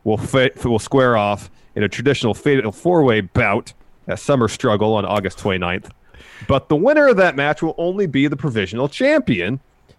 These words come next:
As New Japan describes it, quote, "The K O P W title can be defended until the end of the year, with stipulations to be voted on by fans. The winner of the last, uh, K O P W twenty twenty title match of the year will be presented with the K O P W trophy,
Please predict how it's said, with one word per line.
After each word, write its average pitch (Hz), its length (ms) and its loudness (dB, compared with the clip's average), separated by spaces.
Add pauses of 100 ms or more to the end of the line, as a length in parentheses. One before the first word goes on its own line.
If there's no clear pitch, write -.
(100)
As 101 220 -2
New 139 120 2
Japan 151 340 0
describes 107 420 0
it, 107 120 -6
quote, 131 360 0
"The 98 140 -4
K 147 380 -2
O 127 180 2
P 135 280 0
W 120 360 2
title 101 420 -2 (260)
can 110 120 -2
be 110 100 -2
defended 131 440 0
until 151 180 0
the 117 180 0
end 135 100 0
of 127 60 -2
the 117 100 2
year, 113 400 2 (280)
with 104 120 -4
stipulations 151 960 -2
to 110 60 -12
be 113 120 0
voted 131 340 2
on 131 140 0
by 92 160 -2
fans. 156 640 0 (360)
The 98 100 -2
winner 170 340 2
of 120 180 -2
the 110 100 -2
last, 131 540 0 (340)
uh, 101 300 0
K 127 220 0
O 110 80 4
P 120 160 -2
W 107 260 0
twenty 113 280 0
twenty 104 260 -2
title 113 260 -2
match 104 240 -2
of 92 60 -10
the 95 80 -4
year 110 160 4
will 101 80 2
be 92 40 -10
presented 104 320 -2
with 98 180 0
the 92 80 -10
K 117 220 -2
O 101 80 2
P 110 180 -4
W 95 360 -2
trophy, 143 540 2